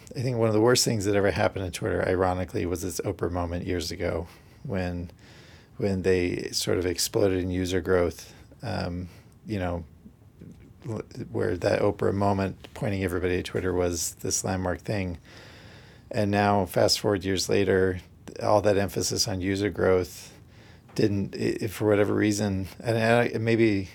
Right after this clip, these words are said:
it didn't play into this directly, but for whatever reason, they just weren't innovating in, in, in, in terms of their, the, their core product.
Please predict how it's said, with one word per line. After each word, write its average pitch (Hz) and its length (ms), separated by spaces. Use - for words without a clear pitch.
it 101 140
didn't 98 280
play 92 200
into 90 140
this 90 140
directly, 95 420
but 92 320
for - 140
whatever 101 260
reason, 98 320
they 95 140
just - 400
weren't 95 280
innovating 95 520
in, 90 160
in, 90 300
in, 92 280
in 101 140
terms 98 320
of 87 340
their, 92 300
the, 101 220
their 95 200
core 98 240
product. 95 540